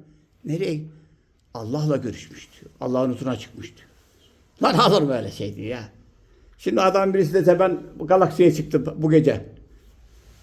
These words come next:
Utanit'e çıktım, Neptün'e çıktım," pla-, e, e, o gezegenler var ya, dalga geçersin adamla. Bütün millet dalga geçmeye başlamışlar. O sırada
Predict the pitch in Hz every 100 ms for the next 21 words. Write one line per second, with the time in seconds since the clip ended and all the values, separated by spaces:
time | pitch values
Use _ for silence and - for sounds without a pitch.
0 | _ - 165 208 180 196 165 156 - 170
1 | - 131 185 202 - 196 185 - 151 185
2 | 151 - 196 190 160 160 139 160 - -
3 | - 156 175 175 180 180 185 185 190 247
4 | 143 104 - _ _ _ - 285 403 349
5 | 156 151 127 101 104 - - _ _ _
6 | _ _ - 240 165 139 170 156 170 156
7 | 151 131 135 120 117 107 117 123 175 -
8 | 170 208 208 175